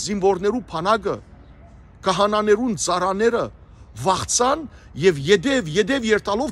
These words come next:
քեդին ինգան։ Հիսուսի խոսքը զորություն է, սիրելի փոքրիկներ և պատանիներ։ Երկրորդ անգամը լալով Հիսուս հարցուց. «Ո՞վ կփնտրեք»։ Եվ անոնք դարձյալ ըսին.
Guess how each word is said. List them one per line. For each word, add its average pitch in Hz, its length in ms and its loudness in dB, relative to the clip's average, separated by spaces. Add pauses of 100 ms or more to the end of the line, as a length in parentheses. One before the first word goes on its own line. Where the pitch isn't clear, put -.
քեդին 233 380 2
ինգան։ 127 300 -6 (760)
Հիսուսի 226 420 0
խոսքը 190 480 0
զորություն 247 640 0
է, 190 60 0
սիրելի 214 480 0
փոքրիկներ 165 560 -4
և 143 160 -4
պատանիներ։ 117 440 -8 (1400)
Երկրորդ 165 400 0
անգամը 185 320 0
լալով 165 260 2
Հիսուս 156 300 -8
հարցուց. 165 340 -8 (240)
«Ո՞վ 226 240 6
կփնտրեք»։ 147 520 -4 (1400)
Եվ 165 240 0
անոնք 175 240 0
դարձյալ 208 480 2
ըսին. 185 240 -4